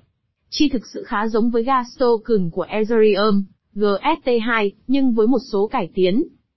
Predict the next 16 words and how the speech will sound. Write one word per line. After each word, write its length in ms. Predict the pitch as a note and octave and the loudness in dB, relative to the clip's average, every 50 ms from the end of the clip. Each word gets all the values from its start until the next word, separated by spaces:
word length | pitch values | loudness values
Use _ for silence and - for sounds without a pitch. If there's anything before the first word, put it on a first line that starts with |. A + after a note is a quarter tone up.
| _ _ _ _ _ | _ _ _ _ _
Mua 180 | - B3+ B3+ C4 | 0 2 4 4
đúc 160 | A#3 D4 D#4 - | 4 2 0 -2
chi 240 | - - C4+ B3 A3 | -4 -4 -2 -2 0
giúp 140 | A3 D4 C4 | -2 -2 -2
bạn 180 | C4 G#3+ G3 G#3 | -2 -2 -4 -4
tiết 180 | - D4+ - | -6 -6 -4
kiệm 160 | - - G3 | -4 -2 0
một 140 | G3+ F#3+ F3+ - | 0 -2 -2 -2
phần 160 | G#3+ F3+ F3 | -4 -4 -4
trăm 200 | - A#3+ A3+ A3+ | -2 -4 -4 -4
so 180 | A3 - A#3 | -4 -4 -4
với 140 | G#3+ G3+ G3+ | -4 -4 -4
khai 200 | G3+ - B3+ A#3+ | -4 -4 -6 -6
thác 180 | G#3+ C#4 C#4+ B3+ | -6 -8 -6 -4
gas 360 | B3 A#3 G#3+ G#3 G#3 - - | -2 -2 -2 -4 -6 -6 -2
token. 480 | - G#3 G3 - - G3+ F3+ E3 D#3 | 0 0 0 2 0 0 0 0 -2